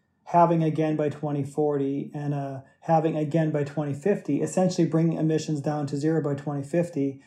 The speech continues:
that's fast. That's very fast. The same goes for the food system. You know, we have to figure out how to,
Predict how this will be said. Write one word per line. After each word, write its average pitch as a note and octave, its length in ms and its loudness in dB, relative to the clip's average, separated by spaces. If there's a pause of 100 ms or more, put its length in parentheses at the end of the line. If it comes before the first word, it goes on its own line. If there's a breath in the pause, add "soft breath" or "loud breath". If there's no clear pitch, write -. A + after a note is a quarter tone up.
(880 soft breath)
that's G3 180 4
fast. - 420 2 (200)
That's F3 160 0
very F3+ 200 2
fast. - 380 -6
The D#3+ 80 -4
same F#3 240 4
goes F3 200 4
for F3+ 80 2
the D#3+ 60 2
food E3+ 220 2
system. C#3 520 -8
You D#3+ 100 -2
know, D#3 120 0
we E3 120 4
have E3+ 140 2
to E3 80 -6
figure E3 280 0
out D3+ 140 0
how D#3 260 0
to, D3 500 -2